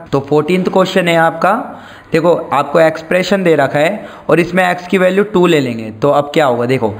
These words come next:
सबसे पहले मैं देखो इसको यहीं पे solve कर देता हूँ। देखिए इसको पहले multiply अंदर कर लेंगे, तो ये क्या हो जाएगा, फ़ोर टू जा एट,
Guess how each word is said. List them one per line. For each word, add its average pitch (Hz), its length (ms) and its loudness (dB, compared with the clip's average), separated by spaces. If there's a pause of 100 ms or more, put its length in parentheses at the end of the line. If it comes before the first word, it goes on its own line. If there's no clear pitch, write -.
(240)
सबसे 165 200 0
पहले 190 180 2
मैं 196 180 2
देखो 190 180 2
इसको 190 200 0
यहीं 156 180 2
पे 151 100 -2
solve 156 240 2
कर 151 160 2
देता 127 180 -2
हूँ। - 140 -6 (320)
देखिए 147 380 -2 (280)
इसको 175 280 -2
पहले 180 260 2
multiply 180 500 0
अंदर 165 360 0
कर 135 160 0
लेंगे, 104 340 -6 (320)
तो 139 60 2
ये 151 100 4
क्या 165 140 2
हो 160 80 4
जाएगा, 156 320 2 (180)
फ़ोर 156 360 2
टू 156 100 2
जा 160 100 2 (140)
एट, 160 320 -2